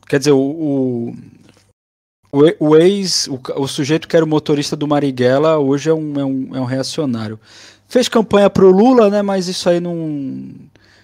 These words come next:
não, não, não é grande surpresa de, de ver reacionários abraçados ao, ao, ao Lula, né? Mas, mas muitos, né, num, num partido que, assim como o P S, e que o Vilela falou muito bem no,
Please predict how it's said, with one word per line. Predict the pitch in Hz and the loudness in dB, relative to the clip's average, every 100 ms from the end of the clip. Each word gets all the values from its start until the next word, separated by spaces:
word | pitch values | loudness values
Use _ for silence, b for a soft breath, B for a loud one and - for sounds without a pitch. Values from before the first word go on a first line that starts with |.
| b b | b b
não, | 135 143 143 | -2 0 2
não, | 143 143 143 | 2 2 2
não | 139 143 | 0 2
é | 143 | 2
grande | 139 139 135 | 2 -2 -2
surpresa | 147 131 131 127 127 | -6 -4 0 2 0
de, | 127 | -2
de | 120 127 123 117 | -4 -4 -4 -2
ver | 120 123 | -2 -2
reacionários | 123 117 - 123 113 113 117 110 - - - _ _ _ | -2 -4 -4 -4 -2 -4 -6 -8 -12 -18 -20 _ _ _
abraçados | 120 120 117 - 113 113 | -6 -2 -2 -2 -4 -4
ao, | 117 110 107 - | -4 -6 -10 -14
ao, | 113 107 - | -10 -10 -6
ao | 123 | -4
Lula, | 131 117 110 107 | -2 -2 -4 -4
né? | 113 110 B B B B B B - | -6 -8 B B B B B B -6
Mas, | 123 131 135 139 135 - 139 | 0 4 4 4 0 -4 -6
mas | 143 165 175 | -2 -2 0
muitos, | 180 170 - - - _ _ | 0 -2 -4 -12 -18 _ _
né, | 131 127 | -6 -4
num, | 131 120 117 | -4 -4 -6
num | 120 | -4
partido | 120 131 - 139 | 0 0 0 -4
que, | 131 139 | -2 0
assim | 120 135 | 0 -2
como | - 135 | -4 -6
o | |
P | 127 123 | -2 0
S, | 131 - 117 110 | 0 0 -8 -14
e | 120 | -18
que | 110 123 | -12 -10
o | |
Vilela | 117 117 117 113 | -6 -4 -4 -4
falou | 113 117 117 | -6 -4 -4
muito | 113 113 | -4 -8
bem | 113 113 | -4 -4
no, | 110 107 107 | -4 -6 -10